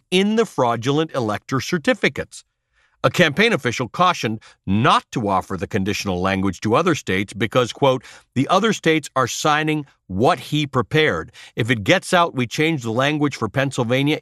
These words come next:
it could snowball," end quote. In some cases, the defendant's electors refused to participate in the plan. Paragraph sixty-two.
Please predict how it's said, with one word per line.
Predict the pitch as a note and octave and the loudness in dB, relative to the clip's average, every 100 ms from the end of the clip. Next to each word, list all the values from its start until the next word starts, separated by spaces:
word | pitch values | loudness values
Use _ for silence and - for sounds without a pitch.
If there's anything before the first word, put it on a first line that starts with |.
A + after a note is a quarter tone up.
| - | -2
it | C3+ - | -4 -2
could | C3+ A#2 | -4 -2
snowball," | - - B2 C3+ F#2 D#2 D2 - _ | -4 0 2 2 0 -6 -8 -16 _
end | F#2 E2 - | -8 -6 -4
quote. | F2 - _ _ _ _ _ - | -6 -6 _ _ _ _ _ 0
In | C#3+ | 2
some | C#3 F#3+ E3 | 6 4 4
cases, | G2 F2 A#2 F2+ | -2 -4 -4 -4
the | A2+ | -2
defendant's | A2 C#3+ B2+ A2 | 0 0 0 0
electors | A#2 G#2 - - F2+ E2+ - _ - | -2 0 -2 -4 -8 -8 -16 _ -2
refused | A#2 - D3+ D3+ G#2+ - | -2 0 2 4 2 -4
to | |
participate | G#2 A2 - D3 G#2 E2 D#2+ | -2 -2 0 -4 -2 -4 -4
in | D#2 | -8
the | D2+ | -8
plan. | F2 D2+ - - _ _ _ _ _ _ _ _ | -8 -10 -12 -20 _ _ _ _ _ _ _ _
Paragraph | F3+ F3 C#3+ A#2+ | 2 4 2 0
sixty-two. | - A2+ G#2+ - F2 | -4 -6 -8 -6 -8